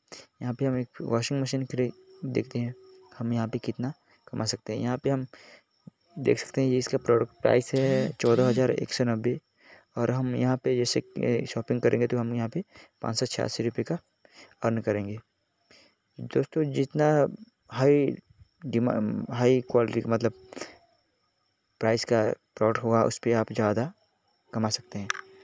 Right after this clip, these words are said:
तो दोस्तों ये वीडियो आपको कैसी लगी ज़रूर बताइएगा। पहले भी आ चुके हैं ये वीडियो कई YouTube चैनल पे, लेकिन मुझे लगा मेरे दोस्तों के लिए ये भी अच्छा समय होगा तो मैं भी इसके लिए एक वीडियो बनाऊँ ताकि जो,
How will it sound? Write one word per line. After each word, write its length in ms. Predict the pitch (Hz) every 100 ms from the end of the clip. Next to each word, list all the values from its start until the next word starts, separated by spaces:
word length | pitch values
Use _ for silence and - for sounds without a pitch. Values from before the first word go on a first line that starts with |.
| - -
तो 60 | 117
दोस्तों 340 | 131 143 156
ये 400 | 147 208 - 143 139 131
वीडियो 220 | 127 135
आपको 160 | 127 123
कैसी 260 | 127 135
लगी 220 | 120 120
ज़रूर 300 | 117 117 120
बताइएगा। 500 | 117 117 117 117 120 - _ _ _
पहले 220 | 113 113 127
भी 100 | 131
आ 80 |
चुके 240 | 120 - 127
हैं 120 | 123
ये 60 | 113
वीडियो 360 | 110 117 135 - - - _ -
कई 220 | 110 113
YouTube 360 | 110 117 113
चैनल 200 | 110 110
पे, 120 | 117 113
लेकिन 520 | 113 120 123 - 156 _ -
मुझे 160 | 113
लगा 400 | 117 117 120 120 -
मेरे 600 | 104 127 113 120 120 - - -
दोस्तों 260 | 127 - 117
के 120 | 113
लिए 260 | 110 110
ये 60 | 113
भी 160 | 110 104 _ _ _ _ _ _ _
अच्छा 380 | 104 - 120 110 - _ _ _ - - - -
समय 300 | - 120 113
होगा 200 | 110 107
तो 220 | 110 104 104
मैं 160 | 107
भी 160 | 107 - - _ _ _ _
इसके 220 | - -
लिए 140 | 107 107
एक 120 | 107
वीडियो 160 | 107 110
बनाऊँ 260 | 110 110
ताकि 320 | 110 104 117 117 - - - - _ -
जो, 180 | 110